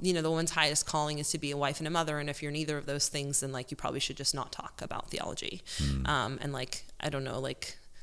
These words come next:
Speaker 1: go be a missionary or, like, go get married. And marriage and motherhood is so amazing and so beautiful. I have been married for almost ten years now. I love my life with my husband, um, but that's not my highest calling. My highest calling is, like,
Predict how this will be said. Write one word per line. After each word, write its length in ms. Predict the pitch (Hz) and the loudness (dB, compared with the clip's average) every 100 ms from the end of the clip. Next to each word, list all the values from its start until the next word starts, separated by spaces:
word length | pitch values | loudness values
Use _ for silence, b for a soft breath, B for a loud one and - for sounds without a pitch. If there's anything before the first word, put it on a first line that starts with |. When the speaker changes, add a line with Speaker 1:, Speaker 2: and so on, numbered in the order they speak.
| - | -2
Speaker 1:
go 100 | 226 | 2
be 80 | 294 | 6
a 40 | |
missionary 600 | 370 - 185 151 139 127 - | 8 6 6 4 2 -2 -2
or, 60 | |
like, 140 | 180 196 | 0 2
go 120 | 294 | 4
get 100 | 233 | 4
married. 320 | 139 - - - B B B 190 | 2 -4 -6 -8 B B B 6
And 340 | 185 165 160 - - | 8 8 4 -2 -4
marriage 540 | 170 151 139 156 - - - | 2 4 4 2 0 -2 -2
and 340 | 151 139 143 - - | -2 0 -4 -4 0
motherhood 480 | 165 147 147 135 - | 2 2 2 -2 6
is 80 | |
so 400 | - - 156 156 147 - | 8 10 8 4 0 0
amazing 400 | 156 131 131 131 147 | 0 2 -2 -2 2
and 100 | - | 4
so 140 | 156 | 4
beautiful. 420 | 147 139 - 143 - - | 4 2 0 -4 -2 8
I 140 | 156 | 8
have 160 | 160 160 | 8 4
been 120 | 151 | 2
married 320 | 147 139 139 | 2 0 0
for 440 | - 151 139 139 - | 0 0 0 -2 0
almost 260 | 156 156 - | 2 4 4
ten 160 | 160 147 | 2 0
years 220 | 135 - | 0 0
now. 240 | 135 135 B B B - - | 2 0 B B B -16 -2
I 100 | 143 | 0
love 420 | 143 151 143 - - - | 4 4 4 -2 -6 0
my 140 | 165 | 4
life 320 | 156 160 - | 8 8 6
with 120 | 170 | 2
my 80 | 160 | 4
husband, 460 | 165 151 160 160 160 B B - | 4 6 4 2 0 B B 6
um, 320 | 175 151 147 B B | 8 8 2 B B
but 100 | - | 6
that's 180 | 170 254 | 10 10
not 100 | 208 | 8
my 80 | 156 | 4
highest 440 | - 175 165 135 | 6 8 8 6
calling. 640 | - - 139 135 131 139 143 | 4 0 0 -2 -4 -6 -2
My 80 | 156 | 0
highest 420 | - 240 180 - | 8 10 10 6
calling 360 | 170 147 143 | 2 2 2
is, 180 | 151 135 | 0 2
like, 140 | 147 | 0